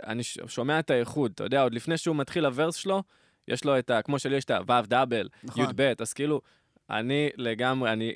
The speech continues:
Speaker 1: עף על הדברים האלה, אני מחפש אותם, אחי, בשירים, תמיד.
Speaker 2: וכמו שללילואן יש את המצית שהוא מעשן, ולטייגה
Speaker 1: כן.
Speaker 2: יש את הרע, את ה-, לא יודע, את ה-,
Speaker 1: כן, נכון, נכון, נכון.
Speaker 2: אני <laughs> מתבייש לעשות את זה.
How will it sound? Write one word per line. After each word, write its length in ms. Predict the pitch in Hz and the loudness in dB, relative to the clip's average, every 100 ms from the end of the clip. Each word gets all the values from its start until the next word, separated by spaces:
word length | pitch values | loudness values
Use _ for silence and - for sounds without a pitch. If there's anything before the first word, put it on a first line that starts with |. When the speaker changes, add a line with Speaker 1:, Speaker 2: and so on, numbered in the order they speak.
| 131 - 139 | -8 -4 0
Speaker 1:
עף 220 | 151 160 | 2 4
על 100 | 139 | 4
הדברים 460 | 120 117 120 135 | 4 2 2 2
האלה, 220 | 131 117 107 | 2 2 2
אני 100 | 110 | 0
מחפש 460 | - 110 131 131 | -2 -2 0 -2
אותם, 280 | 131 117 107 | -4 -4 -6
אחי, 280 | 107 113 120 | -6 -6 -6
בשירים, 520 | 110 - 107 117 110 | -6 -6 -6 -6 -8
תמיד. 300 | 113 104 113 | -8 -6 -4
Speaker 2:
וכמו 220 | 110 135 | -2 -4
שללילואן 600 | - 135 123 123 135 135 | -4 -4 -2 -2 -2 -2
יש 180 | 131 - | -2 -6
את 120 | 135 | -8
המצית 680 | 120 113 110 - - 127 - - | -6 -6 -6 -6 -4 -6 -6 -10
שהוא 180 | 123 | -6
מעשן, 920 | 120 117 117 - 135 123 113 107 110 101 | -4 -4 -6 -8 -8 -8 -10 -12 -14 -16
ולטייגה 840 | 110 107 104 104 107 107 123 123 98 | -14 -12 -12 -12 -12 -10 -6 -2 -2
Speaker 1:
כן. 80 | |
Speaker 2:
יש 100 | 92 | -2
את 140 | 123 - | -4 -6
הרע, 640 | 110 107 95 101 107 113 | -6 -6 -10 -14 -8 -8
את 140 | 85 120 | -8 -10
ה-, 180 | 101 101 | -8 -6
לא 60 | 123 | -6
יודע, 160 | 127 | -6
את 140 | 110 98 | -8 -14
ה-, 120 | 90 - 113 _ _ _ _ _ - 185 175 _ _ _ | -14 -18 -20 _ _ _ _ _ -12 -12 -12 _ _ _
Speaker 1:
כן, 200 | - 104 92 _ - | -2 -2 -2 _ -10
נכון, 300 | 113 131 117 | -4 -2 -2
נכון, 280 | 104 120 107 | -4 -6 -8
נכון. 300 | 104 113 110 - | -8 -8 -8 -8
Speaker 2:
אני 320 | 131 127 131 135 127 208 170 | -8 -6 -6 -6 -6 -4 -2
<laughs> 520 | 196 170 - - - | -4 -6 -10 -20 -18
מתבייש 320 | 120 117 127 123 | -12 -8 -6 -8
לעשות 220 | 135 123 | -8 -8
את 140 | 110 | -8
זה. 100 | 101 | -10